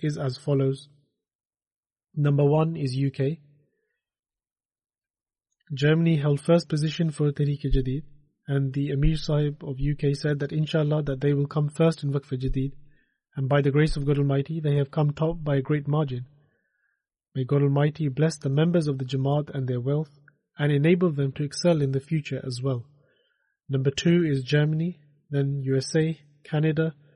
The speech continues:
I should mention to U S A here that there is a very small margin of difference between them and Canada. And so if they do not make any extra effort, then from once being first, they drop to third position,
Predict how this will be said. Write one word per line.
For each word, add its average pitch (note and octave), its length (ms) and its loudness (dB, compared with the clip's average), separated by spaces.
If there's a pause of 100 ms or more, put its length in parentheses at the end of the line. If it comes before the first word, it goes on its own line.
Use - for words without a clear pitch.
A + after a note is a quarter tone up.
(640)
I D3 100 -2
should C#3+ 200 -2
mention E3 380 2
to D3 100 -4
U D3 160 2
S D3 160 0
A D3 120 0
here C#3+ 300 -6 (240)
that C3+ 160 -6
there D3+ 160 2
is C#3+ 140 -2
a C#3+ 80 0
very D#3+ 160 2
small F3+ 420 4
margin E3 340 2
of C#3 120 -2
difference D#3 400 -4
between C#3+ 340 -2
them D3 300 -2
and C3 140 -6
Canada. C3 420 -4 (1200)
And C#3+ 100 -6
so D3 100 0
if C#3+ 160 4
they D3 140 4
do E3 140 2
not E3+ 140 0
make D#3+ 260 -2
any D#3 200 -2
extra F3 360 -2
effort, D3+ 340 -4 (340)
then D3 200 -2
from C#3+ 200 -2
once D#3+ 260 0
being D3+ 260 0
first, D#3+ 500 -4 (500)
they C#3+ 320 0
drop E3 340 -2
to D3 120 0
third F3 280 0
position, C3+ 500 -6